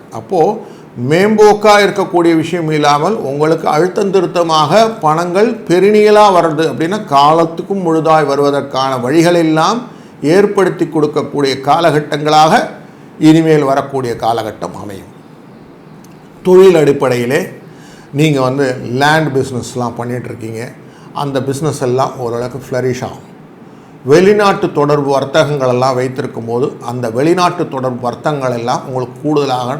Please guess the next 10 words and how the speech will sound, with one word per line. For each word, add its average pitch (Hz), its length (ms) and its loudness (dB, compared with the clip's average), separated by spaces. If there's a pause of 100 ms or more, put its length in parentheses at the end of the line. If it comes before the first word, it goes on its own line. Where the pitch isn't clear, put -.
பெனிஃபிட்டை 135 480 -6
கொடுக்கும். - 440 -16 (1120)
இரும்பு 196 760 6 (600)
மற்றும், 156 500 -2 (600)
அ, 120 160 -8
கனிம 180 440 2
துறையில 151 440 4
இருக்கக்கூடிய 127 680 -2
நண்பர்களுக்கு 139 840 -2 (260)
அந்த 135 460 -4